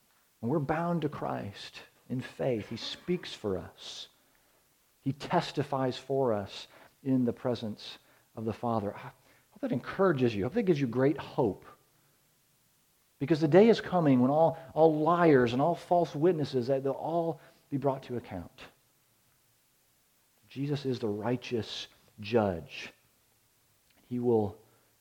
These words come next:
he will bear true witness before the Father on behalf of his own, on behalf of all those who are falsely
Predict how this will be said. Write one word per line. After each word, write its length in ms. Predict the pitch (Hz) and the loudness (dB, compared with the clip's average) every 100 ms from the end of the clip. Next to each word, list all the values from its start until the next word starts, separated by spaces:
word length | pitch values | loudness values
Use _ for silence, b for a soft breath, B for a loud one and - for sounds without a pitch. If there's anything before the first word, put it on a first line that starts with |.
| _ | _
he 60 | 135 | -2
will 120 | 120 | -2
bear 360 | 98 117 117 110 | 2 2 2 -2
true 380 | - - 139 | -8 -6 -4
witness 540 | 127 117 123 113 101 - | 0 0 0 -2 -4 -6
before 520 | 101 - 117 113 113 | -12 -10 -8 -6 -6
the 100 | 101 | -8
Father 640 | - 98 95 95 85 82 85 _ _ _ _ _ _ _ _ _ _ - | -12 -14 -8 -6 -8 -12 -18 _ _ _ _ _ _ _ _ _ _ -12
on 100 | 101 | -8
behalf 380 | 101 113 110 - | -6 -6 -6 -8
of 200 | 101 98 | -10 -10
his 200 | - 98 - | -10 -12 -6
own, 300 | 101 85 82 85 _ _ _ _ 110 | -6 -6 -8 -18 _ _ _ _ -4
on 60 | |
behalf 280 | 120 143 135 | 0 0 0
of 80 | 135 | -2
all 260 | 135 147 | 2 2
those 300 | 147 127 113 | 4 2 0
who 100 | - 117 | -2 -6
are 100 | B B - - | B B -20 -4
falsely 580 | 151 147 - - 147 131 | 2 2 0 -2 0 0